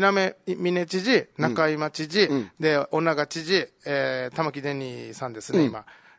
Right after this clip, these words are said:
Speaker 1: なんですけど、あの、こう、基地反対の流れがあって、
Speaker 2: うん。
Speaker 1: で、あの、お-、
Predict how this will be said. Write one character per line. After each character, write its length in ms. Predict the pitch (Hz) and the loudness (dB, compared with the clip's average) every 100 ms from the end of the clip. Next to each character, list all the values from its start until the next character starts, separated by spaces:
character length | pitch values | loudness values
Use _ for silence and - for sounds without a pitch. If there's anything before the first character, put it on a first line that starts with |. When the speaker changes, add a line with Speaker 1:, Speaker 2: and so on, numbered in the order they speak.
| _ - | _ -2
Speaker 1:
な 100 | 156 | -2
ん 80 | 147 | 0
で 80 | |
す 100 | 135 | -4
け 120 | - 127 | -6 -4
ど、 340 | 143 139 107 _ _ | -2 -2 -4 _ _
あ 140 | - 156 | -6 -2
の、 400 | 151 147 139 135 _ | 0 2 0 -4 _
こ 100 | - | -10
う、 40 | 151 | -8
基 100 | - | -8
地 320 | - 208 214 _ _ _ | -6 -4 -4 _ _ _
反 340 | - - 190 196 | -14 -2 0 0
対 280 | - 190 190 | 2 4 6
の 100 | 185 | 4
流 240 | 180 160 | 4 4
れ 80 | 151 | 2
が 200 | 131 127 | 2 0
あ 20 | |
っ 80 | 135 _ _ | -2 _ _
て、 300 | 180 175 127 - | 4 4 4 -2
Speaker 2:
う 60 | |
ん。 240 | 120 104 170 | -4 -2 2
Speaker 1:
で、 180 | 190 | 6
あ 60 | 185 | 6
の、 340 | 175 160 156 - _ | 6 2 0 -6 _
お-、 120 | - | -10